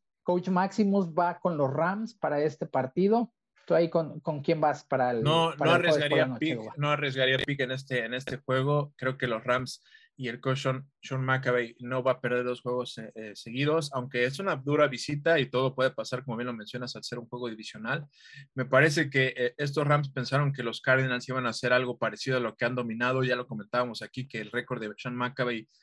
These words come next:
Speaker 2: ante los Cardinals era de ocho, ocho cero. Esta es la primera derrota ante, ante Cardinals que tiene. Me parece que ya se dio cuenta el coach,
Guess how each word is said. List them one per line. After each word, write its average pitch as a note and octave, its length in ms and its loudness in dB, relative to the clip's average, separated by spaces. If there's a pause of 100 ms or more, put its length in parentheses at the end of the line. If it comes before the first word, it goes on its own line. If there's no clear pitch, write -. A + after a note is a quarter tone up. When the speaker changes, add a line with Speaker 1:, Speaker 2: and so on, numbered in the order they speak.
(160)
Speaker 2:
ante A#2+ 220 -6
los A2 180 -6
Cardinals C3 460 2
era B2+ 160 2
de B2 100 2
ocho, C3+ 500 -2
ocho D3 280 -2
cero. D3+ 380 0 (440)
Esta A#2+ 300 -6
es A#2 60 -8
la B2 120 -2
primera B2 300 2
derrota C3 640 4 (180)
ante, A2 380 -8
ante A2+ 260 -10
Cardinals B2 460 -2
que B2 100 -10
tiene. C#3+ 260 0
Me C3 140 2
parece A#2+ 340 -2
que A2+ 300 -6
ya B2+ 120 2
se C3 120 -6
dio B2 160 -2
cuenta C3 240 -2
el A#2+ 140 -4
coach, B2 240 -6